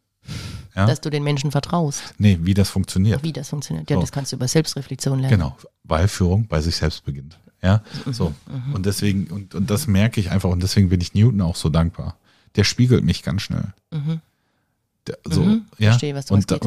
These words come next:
Speaker 1: und
Speaker 2: ist
Speaker 1: damit
Speaker 2: vielleicht
Speaker 1: merke ich auch, okay, wo bin ich gerade, wo stehe ich gerade? Und
Speaker 2: Mhm.
Speaker 1: das ist so spannend.
Speaker 2: Und das ist ja so, das,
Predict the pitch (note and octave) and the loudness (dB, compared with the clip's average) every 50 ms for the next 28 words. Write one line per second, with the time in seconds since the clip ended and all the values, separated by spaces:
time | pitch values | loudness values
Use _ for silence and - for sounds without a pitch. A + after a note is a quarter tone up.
0 | A2+ G#2+ E2+ - F#2+ G2 A2 A#2+ B2+ A#2+ F2+ G2+ G#2+ A2 A2 - G#2+ - - E2+ | 6 6 4 4 2 2 4 4 4 6 6 4 4 4 4 2 0 0 2 2
1 | G2 F#2+ - - - - G#2 F#2+ F#2+ G2+ F2+ G2+ G#2+ F#2 G2+ - - - - A2 | 0 0 0 -2 0 2 2 4 4 2 4 4 4 4 4 2 0 0 2 2
2 | A2+ A2 G2+ G#2 - - - F#2+ D#2 G2+ - - - A2+ A2+ B2 C3 C3+ - - | 2 4 2 2 0 0 -2 -2 -2 -2 -4 -4 -2 -2 0 2 0 0 0 2
3 | G2 G2 C3+ C#3 E3 E3+ E3 - - - - - - _ _ _ _ _ _ _ | 0 0 0 -2 -6 -12 -14 -14 -18 -20 -20 -20 -20 _ _ _ _ _ _ _
4 | D3+ A2+ - - - A2 - - - - A2+ A#2+ C3+ C#3 C#3 C#3 C#3 C3+ B2 - | -6 -6 -4 -4 -4 -6 -6 -6 -4 -2 -2 0 0 0 0 0 0 0 -2 -4
5 | - - - D3 - - - _ _ _ - - - E3+ D3+ D3+ C#3+ - C3+ - | -6 -8 -8 -8 -8 -10 -12 _ _ _ -8 -2 0 2 2 2 2 2 2 2
6 | - D3+ C#3+ - - - - D#3+ D3+ | 2 2 0 0 -2 -2 0 0 0